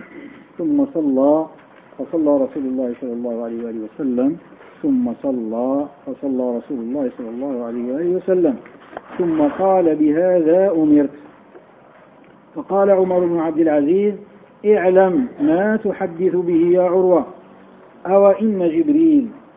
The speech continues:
هو الذي أقام لرسول الله صلى الله عليه وآله وسلم وقت الصلاة؟" قال عروة: "كذلك كان بشير بن أبي مسعود الأنصاري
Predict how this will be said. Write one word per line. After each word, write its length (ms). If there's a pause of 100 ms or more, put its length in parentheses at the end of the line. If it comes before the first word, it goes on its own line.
(320)
هو 120
الذي 340
أقام 400
لرسول 460
الله 400
صلى 100
الله 380
عليه 220
وآله 300
وسلم 400
وقت 220
الصلاة؟" 600 (720)
قال 280
عروة: 420 (220)
"كذلك 840
كان 380
بشير 500
بن 340
أبي 220
مسعود 480
الأنصاري 1000